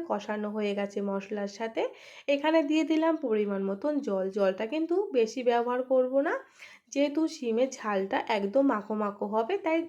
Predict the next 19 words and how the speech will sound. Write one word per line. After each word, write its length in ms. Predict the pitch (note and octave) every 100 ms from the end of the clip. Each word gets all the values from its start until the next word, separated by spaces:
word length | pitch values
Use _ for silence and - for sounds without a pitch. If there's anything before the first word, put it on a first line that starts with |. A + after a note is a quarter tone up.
| -
শিমটা 400 | - A#3 G#3+ G#3+ A3+
সেদ্ধ 360 | - A3+ G#3+ B3+
হবে 280 | C4 D4+ G#4+
সেই 260 | - A#3
বুঝে 280 | G#3 G#3 A#3
জলটা 360 | A#3 G#3+ A3 D#4 A4
ব্যবহার 340 | A#3 G3+ G3+ F#3+
করতে 320 | F#3+ - G#3
হবে। 260 | G3 F#3 F#3 G3 _ _ - - - -
জলটাকে 520 | A#3 B3+ C4+ D4 D4
দিয়ে 220 | D#4+ D#4 D#4+
সব 220 | D#4 A3 -
কিছু 180 | B3 C#4+
ভালো 340 | C#4 - C#4 C#4+
করে 240 | D4 D4+ -
আমি 220 | - G3 B3+
শিমের 360 | C4+ C#4 C#4 C#4
সাথে 180 | C#4+ C#4+ D4
মিশিয়ে 500 | A#3+ G#3 - C4